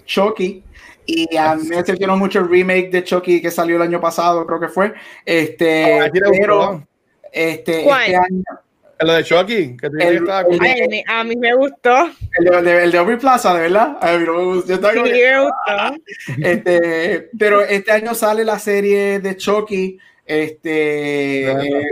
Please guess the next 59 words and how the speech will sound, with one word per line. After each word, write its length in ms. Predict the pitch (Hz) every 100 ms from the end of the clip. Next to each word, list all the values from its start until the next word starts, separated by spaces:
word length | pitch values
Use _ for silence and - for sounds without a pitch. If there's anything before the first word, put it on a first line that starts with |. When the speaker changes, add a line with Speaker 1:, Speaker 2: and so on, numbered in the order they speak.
| 147
Speaker 1:
va 60 |
a 20 | 156
ser 220 | 165 165
una 160 | 175
serie 280 | 175 175 175
de 60 | 175
televisión. 540 | 175 175 170 185 185
Estoy 180 | 180 156
bien 140 | 156 160
excited. 540 | 165 170 175 170 170
Este, 300 | 147 147 143
todo 280 | 143 143 160
el, 240 | 165 160
el, 300 | - 156 151
el 180 | - 151
original 440 | 147 147 151 165 151
team, 200 | 170 185
quien 240 | 165 156
lo 120 | 151 143
creó, 240 | 143 160
que 80 | 185
es 80 | 180
Don 200 | 156 156
Mancini, 640 | 156 151 - 165 165 156
regresa. 640 | 147 139 143 196 196 180 - - - -
Regresa 460 | 156 156 151 170
Brad 300 | 160 160 156
Dourif, 400 | 143 151 170 170
que 180 | - 147
es 100 | 139
que 180 | - 143
hizo 240 | 143 147
la 140 | 147 143
voz. 320 | 156 202 202 - _
Jennifer 500 | 143 165 156 - 139
Tilly, 480 | 135 190 190 185 180 - _
la 160 | 151 147
hija 180 | 147 156
de 120 | 165
Brad 200 | 165 156
Dourif, 300 | 156 160 160
que 140 | -
fue 160 | 147 143
quien 120 | 151
cogió 240 | 151 151 151
las 160 | 143
riendas 260 | 147 151 147
en 40 |
las 100 | 147
últimas 380 | 143 139 147 143
dos 140 | 143
o 40 | 143
tres 140 | 143
películas 440 | - 143 143 143 139
antes 320 | 139 143 139
del 180 | 139 139
remake. 380 | 208 208 185 -
Speaker 2:
Ujú. 240 | - -
Speaker 1:
Este, 920 | - 151 160 - 147 143 143 139 135